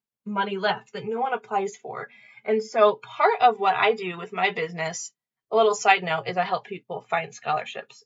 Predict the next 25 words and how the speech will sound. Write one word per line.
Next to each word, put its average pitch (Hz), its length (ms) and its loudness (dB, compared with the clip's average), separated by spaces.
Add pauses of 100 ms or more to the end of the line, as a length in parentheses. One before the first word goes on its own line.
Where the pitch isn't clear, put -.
(120)
But 185 280 0
that's 220 240 4
not 226 180 2
what 190 140 -4
this 180 200 -6
particular 175 560 -8
episode - 360 -8
is - 180 -10
all - 160 0
about. - 260 -4 (320)
So 247 360 8
basically, 302 600 0
to 247 140 -8
recap, 208 640 0 (160)
I 226 580 6 (1000)
didn't 311 280 -2
really 339 240 0
know 262 220 6
exactly 226 420 2
what 214 140 8
I 208 60 10
wanted 220 280 2
to 302 80 -10
do, 190 360 -4
right? 175 260 -2